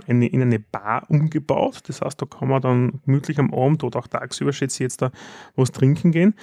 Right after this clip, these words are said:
Und es kommt eine alte, ausrangierte Boeing sieben zwei sieben auch auf das Dach rauf und es wird einmal ein Restaurant.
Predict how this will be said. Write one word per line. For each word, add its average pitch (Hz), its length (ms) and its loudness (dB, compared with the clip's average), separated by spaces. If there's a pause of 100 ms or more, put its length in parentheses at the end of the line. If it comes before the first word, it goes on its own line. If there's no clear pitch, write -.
(440)
Und 220 380 4
es 151 180 -2
kommt 160 360 2
eine 143 240 4
alte, 123 360 -2
ausrangierte - 840 0
Boeing 131 360 2
sieben 151 380 0
zwei 131 400 -4
sieben 160 560 0
auch - 320 -2
auf - 180 -4
das - 240 -12
Dach - 320 -10
rauf 131 320 0
und 139 100 -2
es 135 120 -4
wird - 160 -4
einmal 135 220 2
ein 127 80 4
Restaurant. 113 680 0